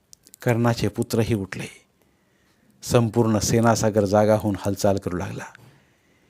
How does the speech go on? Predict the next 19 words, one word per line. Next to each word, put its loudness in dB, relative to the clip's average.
सैनिकांची 4
दाटी 4
उसळण्याच्या 2
आत 0
स्नान 0
उरकून -4
परत 0
येणं 0
आवश्यक -6
होतं. -12
जड 4
झालेल्या 2
शरीराला 2
त्याशिवाय 0
तरतरी 0
येणार 0
नव्हतीच. -8
कर्ण 2
उठला -2